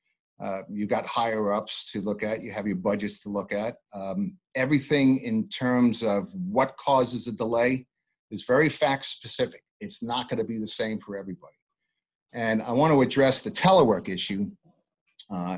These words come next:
i-, i-, in particular, um, because it's, it, people working at home, um, have their own challenges that agencies may not see.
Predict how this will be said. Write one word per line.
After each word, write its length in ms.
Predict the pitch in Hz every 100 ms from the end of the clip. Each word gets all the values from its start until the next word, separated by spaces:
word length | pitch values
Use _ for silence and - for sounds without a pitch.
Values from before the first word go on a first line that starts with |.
| 92
i-, 60 | 113
i-, 360 | 113 107 113 117
in 120 | 107
particular, 720 | - 107 - 131 117 95 95 _ _ _ _ _ -
um, 600 | 110 107 107 104 101 - -
because 640 | 120 - 139 131 123 -
it's, 360 | 127 - - -
it, 460 | 120 - 123 110 123 - - _ _ _ - -
people 300 | 151 143 110
working 540 | 104 131 135 135 117
at 120 | 104
home, 640 | 101 151 147 131 107 101 - _ _ _ _ -
um, 420 | 113 107 110 -
have 200 | - 120
their 120 | 113
own 120 | 117 120
challenges 580 | 170 185 196 127 110
that 140 | 110 117
agencies 440 | 131 127 117 113
may 100 | 120
not 200 | 110 101
see. 400 | - - 135 -